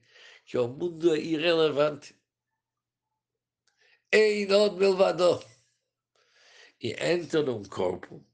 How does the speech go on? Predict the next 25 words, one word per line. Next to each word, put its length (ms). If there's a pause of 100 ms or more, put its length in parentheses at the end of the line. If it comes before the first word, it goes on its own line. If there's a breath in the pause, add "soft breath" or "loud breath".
(140)
que 100
o 80
Alter 360
Rebbe 140
falou 280
que 100
ele 120
é 60
capaz 680
de 100
contrair 640
impureza 640
e 80
tornar-se 640
sujo 800 (760 loud breath)
por 120
intermédio 640
de 100
várias 300
paixões. 680 (760 loud breath)
Vezeu 540
shomrim, 600
por 140
isso 240
falamos, 880